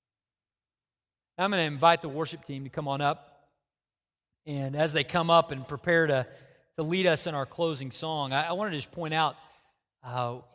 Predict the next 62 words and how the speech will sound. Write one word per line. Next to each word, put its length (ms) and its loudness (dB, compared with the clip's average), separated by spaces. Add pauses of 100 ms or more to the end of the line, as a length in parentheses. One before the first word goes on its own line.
(160)
something 300 -8
that 260 -2
I, 60 -6
I 20 -6
think 160 -10
is 120 -10
really 200 -12
significant. 480 -14
You 60 -12
know, 60 -4
anytime 360 0
you, 160 -8
you 80 -10
go 200 0
through 200 -8
commands 420 -10
like 200 -8
this, 320 -12 (920)
um, 380 -4 (540)
you 80 -10
know, 80 -4
two 200 -6
things 260 -2
happen. 280 -2
I 40 -8
said, 200 -8
if 60 -12
you're 80 -2
a 40 -6
believer 340 -2
in 80 -4
Christ, 300 0
there 80 -10
probably 340 0
is 180 -10
a 80 -6
part 300 0
of 100 -6
you 160 -10
that 120 -8
is, 160 -8 (260)
that 80 -10
is 80 -8
welling 420 4
up 140 -4
saying, 220 -4
"That 180 -2
is 140 0
what 180 0
I 80 0
want. 300 -4
That 160 -2
is, 200 -2 (300)
that 140 2
is, 240 -2
there's 200 0
a 60 0
desire 560 2
within 360 -4
me 120 -4
for 200 -12
that." 220 -18